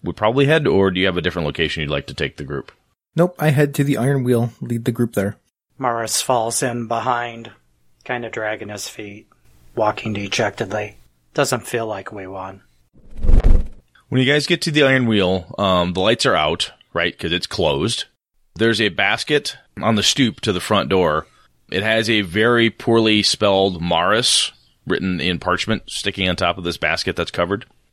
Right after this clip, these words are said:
Speaker 1: It's not this, it's not like a huge basket. It's just a small pic-, picnic basket, if you will.
Speaker 3: I'll pick up the picnic basket and take a look at what's in it underneath the note.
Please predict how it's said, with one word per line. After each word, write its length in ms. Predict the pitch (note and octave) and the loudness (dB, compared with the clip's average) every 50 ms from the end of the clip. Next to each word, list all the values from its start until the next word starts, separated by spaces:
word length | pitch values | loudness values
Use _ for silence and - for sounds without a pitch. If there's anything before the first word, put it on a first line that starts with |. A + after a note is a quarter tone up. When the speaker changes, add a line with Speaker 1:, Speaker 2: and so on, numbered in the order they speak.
| _ _ _ - | _ _ _ -12
Speaker 1:
It's 120 | A#2+ G#2 | -6 -2
not 140 | C3 C#3+ C3 | 0 0 0
this, 220 | B2+ A#2+ - - - - | 0 -2 -4 -4 -8 -8
it's 180 | - G2 - | -10 -6 -2
not 160 | A2+ A#2 A#2 G#2 | 0 2 2 2
like 100 | G2+ F#2+ | 2 0
a 60 | F2 | 0
huge 260 | E2+ G2 F2+ D#2+ C#2 | 0 -2 -2 -2 -2
basket. 320 | C#2+ C#2 C2+ C2+ - E2 | -4 -4 -4 -4 -4 -4
It's 100 | D2+ C#2+ | -4 -4
just 140 | D#2+ D#2+ - | -4 -6 -4
a 60 | D#2 | -4
small 380 | C#2+ - - D#2 D2 D2 C#2+ C#2+ | -4 -4 -2 -2 -2 -2 -2 -4
pic-, 420 | D2 - - - - - - _ | -6 -6 -6 -6 -6 -8 -12 _
picnic 380 | - A#2 G#2 - E2+ C#2+ C#2 - | -6 -6 -4 -4 -4 -6 -6 -6
basket, 400 | - C#2 C2 C2 - - C#2+ C#2 | -6 -6 -6 -6 -6 -8 -8 -8
if 100 | C#2 - | -8 -8
you 80 | C#2+ D2 | -6 -6
will. 180 | D2 D2 - _ _ _ _ _ _ _ _ - | -6 -8 -10 _ _ _ _ _ _ _ _ -12
Speaker 3:
I'll 320 | C3+ B2 B2 A#2+ A#2+ - _ _ _ _ _ _ | -6 -2 -2 -2 -2 -4 _ _ _ _ _ _
pick 200 | - C#3+ C3+ - | -2 -2 -2 2
up 240 | C#3 C3 - - - | 0 0 0 -2 -4
the 120 | - C3 A#2+ | -4 -4 -2
picnic 580 | - - B2+ - - A#2 A#2+ A#2 A2+ - - | 0 -2 -2 -2 -2 -2 -2 -4 -6 -6 -4
basket 580 | - B2 A#2+ A#2 A2+ - - - B2 - - - - _ - | 0 0 0 0 0 -2 -2 -2 -2 -4 -4 -8 -20 _ -20
and 840 | - A#2 A2+ A2 A2 A2 A2 A2 A2 G#2+ G#2+ G#2+ G#2 G#2+ G2+ G#2+ G#2 - _ _ _ _ _ _ | -16 -14 -12 -12 -10 -10 -10 -10 -10 -10 -10 -12 -14 -16 -18 -20 -20 -20 _ _ _ _ _ _
take 240 | - - B2+ A#2+ - | -2 -2 -2 -2 -2
a 60 | B2+ | -6
look 380 | A2+ A2 A2 A#2+ A#2+ A2+ - - | -6 -4 -2 -4 -4 -4 -4 -6
at 160 | A#2 A2 A2+ | -6 -6 -4
what's 320 | A2+ A#2 A#2 A2+ - - - | -2 0 0 0 0 0 0
in 180 | A#2+ A#2 A2+ | 0 0 0
it 260 | G#2+ G#2 G2+ - - | -2 -2 -4 -4 -6
underneath 540 | - A2 A2 A2+ A2 G#2+ G#2+ G#2+ G#2 F#2+ - | -6 -4 -4 -4 -6 -6 -6 -8 -8 -10 -8
the 100 | - A#2 | -8 -8
note. 360 | G2+ G#2 A2 A2 G#2 G2 - | -6 -6 -6 -6 -6 -8 -12